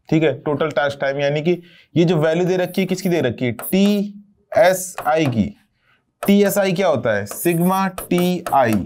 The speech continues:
यानी कि जितने भी element है सबका time को अगर sum कर दोगे तो क्या बन जाएगा? Station time। तो ये station time दे रखा है टीएसआई, ठीक है।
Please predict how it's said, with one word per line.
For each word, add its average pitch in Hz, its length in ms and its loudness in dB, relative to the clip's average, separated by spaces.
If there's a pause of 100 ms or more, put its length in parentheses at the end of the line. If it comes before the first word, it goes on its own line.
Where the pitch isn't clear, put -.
(120)
यानी 147 240 0
कि 165 60 2
जितने 151 280 0
भी 185 100 2
element 151 400 0
है 175 60 -4
सबका 160 300 -6
time 151 240 -4
को 143 80 -2
अगर 143 160 0
sum 139 200 -6
कर 131 160 -4
दोगे 139 200 -2
तो 135 100 -4
क्या 139 120 -2
बन 127 140 -2
जाएगा? 135 320 0 (280)
Station 170 360 0
time। 107 200 -2 (540)
तो 160 40 4
ये 165 80 2
station 160 300 -2
time 143 200 0
दे 123 60 0
रखा 110 220 -2
है 127 60 -2
टीएसआई, 107 400 -4 (640)
ठीक 151 140 2
है। 139 60 2